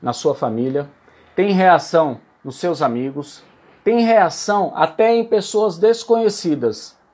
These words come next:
E você pensa que não é assim, não? Eu tenho acompanhado aí nas redes sociais, principalmente de alguns cristãos que a gente conhece,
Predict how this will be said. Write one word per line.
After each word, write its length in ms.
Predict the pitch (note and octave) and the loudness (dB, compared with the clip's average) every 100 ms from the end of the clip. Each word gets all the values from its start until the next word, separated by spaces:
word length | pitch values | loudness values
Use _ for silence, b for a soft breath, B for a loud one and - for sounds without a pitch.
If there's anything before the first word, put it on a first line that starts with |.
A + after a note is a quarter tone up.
| _ _ _ _ - | _ _ _ _ -4
E 60 | |
você 240 | D3+ E3+ F#3 | -2 0 0
pensa 260 | F3+ F3 | 0 -2
que 80 | D3+ | -2
não 80 | D#3 | 0
é 40 | |
assim, 200 | D3 C#3 | 0 0
não? 320 | D3 G3 A3 - _ b b b _ _ _ - | 0 0 -2 -8 _ b b b _ _ _ -4
Eu 80 | |
tenho 140 | C3 G3+ | 0 0
acompanhado 520 | G3 G#3+ G3 F3+ E3+ | 0 -2 2 4 6
aí 140 | D#3+ | 4
nas 160 | F3 D#3+ | 4 0
redes 220 | D#3+ D#3+ | -2 -4
sociais, 400 | E3 - D#3 E3+ | -8 -4 -2 -2
principalmente 680 | G3 F#3+ - E3 D#3+ F#3 F3 | -4 -8 -6 -4 -2 -4 -2
de 80 | D3 | 0
alguns 320 | D3 D#3+ F3 | 0 -2 -4
cristãos 540 | - F3+ - D#3+ F3+ | -6 -6 -2 0 0
que 60 | E3 | -2
a 40 | |
gente 220 | C#3 D3+ - | -2 -4 -6
conhece, 640 | C#3 C3 D3+ E3+ - | -4 0 -2 -2 -10